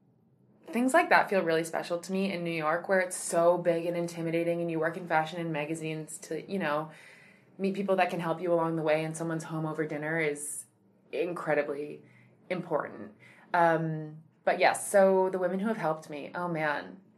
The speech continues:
First, I guess Jacqueline Sarka, who was an agent at Ford. They took a chance on me and signed me and gave me my first visa and my way here, because writing visas are so hard to get. They wanted me to have, like, ten years of professional writing experience at twenty-one years old, so it was basically a non-starter.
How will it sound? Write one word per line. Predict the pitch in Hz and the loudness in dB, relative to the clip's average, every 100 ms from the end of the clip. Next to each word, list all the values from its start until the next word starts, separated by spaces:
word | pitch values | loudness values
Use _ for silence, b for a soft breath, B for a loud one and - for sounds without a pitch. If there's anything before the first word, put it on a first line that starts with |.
| _ | _
First, | - - 190 196 247 | -20 6 6 6 0
I | |
guess | 240 226 220 | 0 0 4
Jacqueline | 185 180 180 185 | 2 2 -4 0
Sarka, | 165 160 160 165 | 2 2 2 -2
who | 170 165 | -2 -2
was | 165 | -2
an | 170 | -4
agent | - 156 165 165 | -6 -4 -4 -4
at | - - | -6 -10
Ford. | - 160 151 151 175 202 B B B - | -4 -2 0 0 0 -2 B B B -10
They | 175 | -8
took | 175 185 | -6 -4
a | |
chance | 170 160 160 | -2 -2 -2
on | 160 160 | -4 -2
me | 160 | -4
and | 160 | -4
signed | 160 156 165 | -4 -2 -2
me | 165 | -2
and | 160 | -4
gave | 151 | -4
me | 156 | -6
my | 151 139 | -10 -6
first | 160 160 - | -6 -6 -4
visa | 160 156 165 180 208 208 | -4 0 2 4 2 -4
and | 165 | -6
my | 151 | -4
way | 156 160 | -2 -4
here, | 165 151 147 185 214 - B B B B B - | -4 -2 0 0 -2 -8 B B B B B -12
because | 165 156 151 | -6 -4 2
writing | 170 180 180 | 6 6 6
visas | 180 165 165 | 0 0 0
are | 160 | 0
so | - - 160 156 160 160 | -4 2 6 6 6 4
hard | 160 156 151 | 4 2 0
to | |
get. | - 151 156 | -2 -4 -2
They | 175 | -2
wanted | 180 190 190 | -2 -2 -4
me | 180 | -4
to | 160 | -2
have, | 156 | -2
like, | 151 147 | -4 -6
ten | - 160 151 | -8 -6 -4
years | 147 147 | -4 -4
of | 151 | -6
professional | 160 156 143 151 147 | -8 -6 -8 -8 -12
writing | 151 151 | -12 -10
experience | 156 160 156 160 165 | -10 -8 -6 -4 -2
at | 165 160 | -4 -4
twenty-one | - 151 143 143 | -8 -8 -8 -10
years | 147 147 | -10 -8
old, | 147 - 160 160 | -4 -2 -2 -6
so | - 160 160 | -6 -2 -2
it | 156 | -2
was | 170 170 | -6 -6
basically | - 151 151 147 143 | -2 -2 -2 -6 -6
a | |
non-starter. | 139 139 - - 165 180 180 | -6 -8 -8 -4 -2 -2 -4